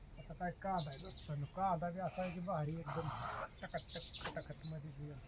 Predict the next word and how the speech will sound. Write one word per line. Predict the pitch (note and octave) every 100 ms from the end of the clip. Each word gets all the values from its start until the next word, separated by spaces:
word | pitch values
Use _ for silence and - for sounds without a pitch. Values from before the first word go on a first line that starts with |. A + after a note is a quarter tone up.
| - - - - - - - C6+ - - - - - - - - - - - - - - - - - B2+ - - - - - - - - - - - -
वाळू. | A#2 D3 C3+